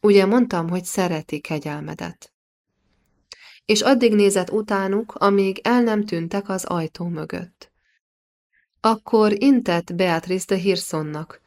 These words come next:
hogy diszkréten kövesse őket. Később az éjszaka folyamán, amikor Mao grófnő,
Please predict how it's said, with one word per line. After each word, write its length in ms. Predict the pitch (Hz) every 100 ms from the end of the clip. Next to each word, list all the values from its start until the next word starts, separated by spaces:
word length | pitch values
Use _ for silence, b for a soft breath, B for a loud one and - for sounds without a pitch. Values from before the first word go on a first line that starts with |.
| _
hogy 180 | - 226
diszkréten 800 | 214 220 214 190 160 156 202 214
kövesse 680 | - 196 165 147 - - 156
őket. 580 | 147 156 165 170 _ _ _ _ _ _ b b b
Később 420 | - 285 277 240
az 120 | 202 202
éjszaka 440 | 254 240 220 202
folyamán, 540 | 196 226 214 202 190
amikor 400 | 180 175 175 180
Mao 300 | 180 226 220
grófnő, 680 | 180 180 180 175 170 175 196